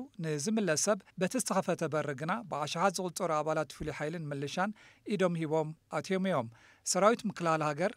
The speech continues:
ናይ መወዳእታ ዝኾነ ምዕራፍ ሰለስተ ንኽፍጽም ትእዛዝ ተዋሂብዎ ኣሎ። ኣብ ከይዲ እቲ ወፍሪ ንንጹሃት ሰባት ዝለዓለ ጥንቃቐ ክንገብር ኢና።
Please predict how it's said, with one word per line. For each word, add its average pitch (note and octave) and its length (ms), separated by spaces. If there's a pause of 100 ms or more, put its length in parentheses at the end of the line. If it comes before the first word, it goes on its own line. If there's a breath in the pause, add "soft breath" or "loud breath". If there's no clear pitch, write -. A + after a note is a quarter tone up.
(160)
ናይ D3+ 200
መወዳእታ F3+ 520
ዝኾነ F#3 280
ምዕራፍ E3 320
ሰለስተ F#3 460
ንኽፍጽም F#3 540 (340 loud breath)
ትእዛዝ F3 440 (140)
ተዋሂብዎ E3+ 480
ኣሎ። F3 160 (180)
ኣብ E3 160
ከይዲ A3+ 200
እቲ - 140
ወፍሪ E3 260 (280)
ንንጹሃት D#3+ 580
ሰባት F#3+ 380
ዝለዓለ D#3+ 360
ጥንቃቐ E3 460
ክንገብር E3 500
ኢና። C#3 140